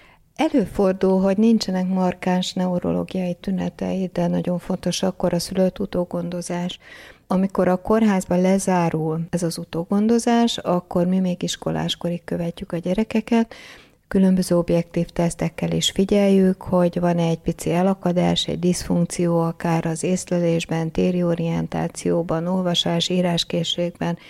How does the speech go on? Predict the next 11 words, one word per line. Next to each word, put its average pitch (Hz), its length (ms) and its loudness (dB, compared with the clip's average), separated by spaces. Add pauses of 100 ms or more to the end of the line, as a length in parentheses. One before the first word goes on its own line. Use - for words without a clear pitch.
(340)
és - 200 -6
akkor 202 280 -2
átmenetileg 185 840 0
azokat 180 460 0
a 165 60 0
megsegítéseket, 170 1200 -2
gyógypedagógiai 170 880 0
fejlesztéseket 160 1040 -6
megkapja 165 640 -6
a 160 60 -4
gyermek, 185 560 -2